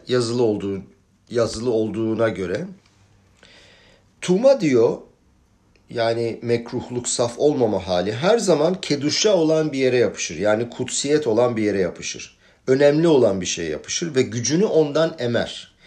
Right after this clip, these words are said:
Ee, önemli olmayan bir yere ise gelmez. Şimdi,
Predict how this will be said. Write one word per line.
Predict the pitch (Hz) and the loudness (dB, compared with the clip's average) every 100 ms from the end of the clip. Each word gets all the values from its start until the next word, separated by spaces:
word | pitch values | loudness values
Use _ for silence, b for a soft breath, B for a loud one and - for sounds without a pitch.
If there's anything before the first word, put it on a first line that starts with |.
| B B B B B B _ _ | B B B B B B _ _
Ee, | 104 104 98 - | -6 -4 -4 -4
önemli | 120 131 147 180 | -2 2 4 4
olmayan | - 202 196 151 123 120 | 6 4 6 6 6 4
bir | |
yere | 117 113 | 2 2
ise | 110 - | 0 -2
gelmez. | 160 113 98 87 - - - _ _ _ _ - | 2 2 2 0 -6 -10 -12 _ _ _ _ -16
Şimdi, | - 131 135 131 - | -10 -6 -2 -4 -4